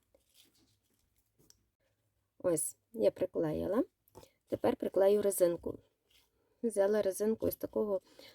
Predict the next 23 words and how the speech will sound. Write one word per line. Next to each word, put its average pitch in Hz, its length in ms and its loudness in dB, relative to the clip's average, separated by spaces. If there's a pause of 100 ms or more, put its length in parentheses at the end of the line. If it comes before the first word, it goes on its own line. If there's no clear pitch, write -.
(140)
е, 190 460 -2 (200)
жовтуватого 202 800 -2
відтінку, 240 560 4
тому 220 300 2
що, 220 560 0 (640)
е, 202 320 -4
стрічку - 600 -6
для 185 160 0
перетягування 190 680 -2
серединки 185 560 -2
бантика 202 520 -4
я 185 160 -2
беру 180 300 -2
жовту, 180 520 -6 (2000)
відповідно 196 540 -4
до 175 280 0
своєї 170 520 -4
серединки, 185 680 0
що - 180 -8
я 240 160 0
ось 226 180 0
тут 226 200 -4
обрала. 208 500 0